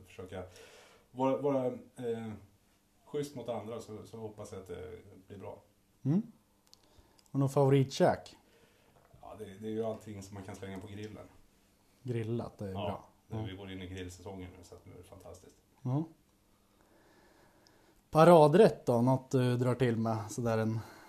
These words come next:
Speaker 2: fredagkväll?
Speaker 1: Ja, men alltså, det, ja, det, det är ju säsongsbetonat och jag, jag är hyfsat, eh,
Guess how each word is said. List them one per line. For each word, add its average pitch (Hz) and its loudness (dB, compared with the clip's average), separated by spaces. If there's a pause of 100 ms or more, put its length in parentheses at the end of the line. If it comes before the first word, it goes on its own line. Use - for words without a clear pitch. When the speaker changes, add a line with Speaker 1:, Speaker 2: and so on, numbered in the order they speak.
(140)
Speaker 2:
fredagkväll? 107 0 (220)
Speaker 1:
Ja, - -10
men 139 -4
alltså, 139 -6
det, 117 -10
ja, 131 -8 (120)
det, 135 -6 (220)
det 131 -12
är 135 -4
ju 143 -2
säsongsbetonat 135 -4
och 110 -10
jag, 117 -4
jag 120 -6
är 117 -8
hyfsat, - -10
eh, 110 -4